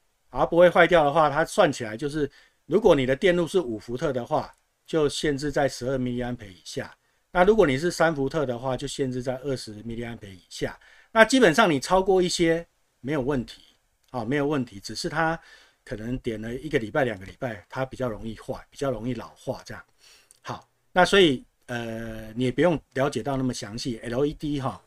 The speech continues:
一颗三块钱，烧掉就再换一颗，你就知道说你的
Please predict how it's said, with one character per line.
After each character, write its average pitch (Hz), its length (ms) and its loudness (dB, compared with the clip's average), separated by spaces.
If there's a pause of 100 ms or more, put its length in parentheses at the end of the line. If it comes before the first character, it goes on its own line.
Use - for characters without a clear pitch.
(500)
一 170 80 -2
颗 160 200 0
三 147 260 0
块 143 200 0
钱， - 280 -10 (480)
烧 156 300 0
掉 147 200 0
就 135 140 -2
再 127 160 -4
换 123 240 -6
一 120 80 -6
颗， 113 240 -12
你 104 80 -14
就 143 160 -2
知 139 160 -8
道 135 200 0
说 123 420 -6
你 - 100 -20
的 104 240 -14